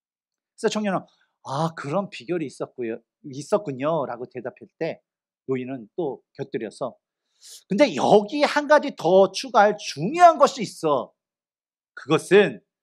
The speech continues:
내가 말한 그 비결 네 가지를 그대로 실천해야 된다는 거야."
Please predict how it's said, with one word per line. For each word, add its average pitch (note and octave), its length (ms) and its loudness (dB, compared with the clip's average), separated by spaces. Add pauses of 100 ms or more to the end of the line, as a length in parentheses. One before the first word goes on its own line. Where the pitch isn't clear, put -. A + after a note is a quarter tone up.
(560)
내가 D3+ 400 2
말한 C#3+ 460 -2 (240)
그 F3 240 -6
비결 C3+ 460 -6
네 D3+ 160 -2
가지를 B2+ 560 -4 (840)
그대로 G3+ 760 4 (240)
실천해야 C3+ 920 -10 (120)
된다는 - 400 -20
거야." - 140 -20